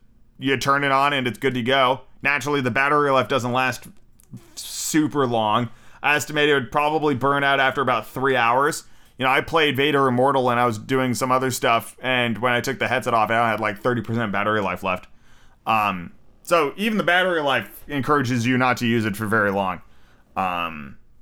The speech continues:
like, I'm not sure it would make it to the end of, of, of a decently long movie, to be perfectly honest with you. Like, if I put that thing on and watched Endgame, I'm not sure it would make it to the end of Endgame. But no, I think it's,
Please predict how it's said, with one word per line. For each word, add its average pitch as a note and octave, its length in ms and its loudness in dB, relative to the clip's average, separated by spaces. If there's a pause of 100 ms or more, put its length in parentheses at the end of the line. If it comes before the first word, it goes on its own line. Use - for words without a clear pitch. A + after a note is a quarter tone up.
(120)
like, A#2 280 0
I'm D#3+ 280 2
not C#3 320 0
sure C3+ 320 2
it B2+ 60 2
would A#2+ 140 0
make B2+ 220 -2
it D3 100 -2
to B2 80 -6
the A#2+ 120 0
end A2+ 140 0
of, G2+ 180 -6 (140)
of, G#2 380 -2
of A2+ 160 -2
a A2+ 60 -2
decently A2+ 540 -4
long A2 340 -2
movie, G#2+ 360 0 (120)
to G#2+ 80 -8
be G#2+ 80 -6
perfectly G2 320 -2
honest G2 240 -2
with G2 80 -4
you. F#2 100 -4
Like, G#2+ 160 -2
if G#2+ 80 -4
I C3+ 80 0
put C3 200 -6
that C3+ 180 -2
thing C3 160 -2
on C3 140 0
and B2 80 -2
watched A2+ 260 -2
Endgame, C3 580 -4
I'm A2+ 140 -2
not A#2 180 0
sure A2+ 200 0
it - 20 0
would G2+ 220 -4
make G#2 200 -4
it F#2+ 100 -6
to F#2+ 60 -8
the F#2+ 80 -6
end F2+ 120 -8
of F2+ 80 -10
Endgame. F#2 340 -8 (1300)
But E3+ 340 6
no, E3+ 320 2
I C#3+ 160 2
think E3 240 0
it's, - 400 -2